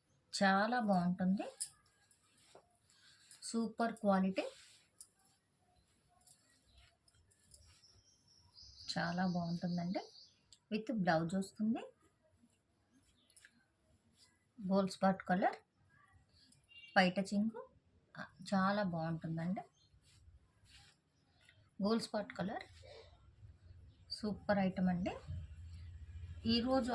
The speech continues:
ఆఫర్ ప్రైస్ వచ్చేసి టూ హండ్రెడ్, టూ హండ్రెడ్, చాలా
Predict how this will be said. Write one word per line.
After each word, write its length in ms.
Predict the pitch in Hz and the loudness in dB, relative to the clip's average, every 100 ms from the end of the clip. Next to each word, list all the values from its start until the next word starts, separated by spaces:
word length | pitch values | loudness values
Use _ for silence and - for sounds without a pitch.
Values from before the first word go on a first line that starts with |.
| 208 | 0
ఆఫర్ 260 | 208 202 - | 2 0 2
ప్రైస్ 200 | 185 185 | 2 2
వచ్చేసి 400 | 180 - 185 - 339 - | 0 -2 -2 0 0 2
టూ 80 | 285 269 | 4 4
హండ్రెడ్, 340 | 208 139 131 - - - - - - - - - | 4 4 2 0 -2 -2 -2 -2 -2 -2 0 2
టూ 80 | 247 202 | 2 4
హండ్రెడ్, 360 | 214 208 220 349 - - - - - | 4 4 4 0 -2 -4 -4 -4 -2
చాలా 360 | 190 185 185 | 2 4 4